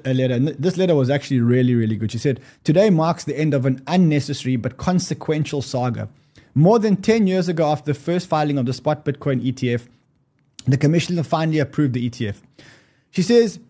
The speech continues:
um, "E-, E T Fs are important innovations. Through them, investors can gain exposure to securities, non-securities, et cetera, et cetera.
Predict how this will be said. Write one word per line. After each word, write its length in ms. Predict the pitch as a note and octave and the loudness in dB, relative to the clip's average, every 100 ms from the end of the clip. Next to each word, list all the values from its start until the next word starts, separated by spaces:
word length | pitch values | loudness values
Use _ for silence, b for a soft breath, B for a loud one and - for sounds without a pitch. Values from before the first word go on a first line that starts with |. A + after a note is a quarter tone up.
| _ _ _ _ _ - | _ _ _ _ _ 0
um, 200 | E3+ F3 | 0 2
"E-, 160 | A#3 B3+ | 0 0
E 100 | A3 | -2
T 140 | A#3 F#4+ | -2 -2
Fs 140 | A3+ | 0
are 100 | A3 | 0
important 380 | G3+ G3+ G#3 F#3+ | 2 2 0 0
innovations. 420 | D#3+ E3 D#3+ D#3 | 0 0 0 -4
Through 180 | - G#3+ | -2 0
them, 180 | G3+ F3+ | 2 2
investors 420 | B2+ E3 E3+ G3+ | 2 0 -2 -4
can 180 | G3+ D3+ | -2 -2
gain 180 | D3 D3 | 0 -2
exposure 400 | C#3+ C#3+ C#3 C3+ | -4 -4 -2 -2
to 120 | B2 | -6
securities, 600 | - - G3 G3 F3+ B2+ | -10 0 2 2 0 -2
non-securities, 760 | D#3+ E3 D3+ D#3+ D#3 D3 B2+ | -2 -2 -4 -4 -2 0 -2
et 80 | A2+ | -4
cetera, 280 | B2 A#2+ A#2+ | -6 -4 -4
et 60 | - | -6
cetera. 260 | G#2+ - | -8 -10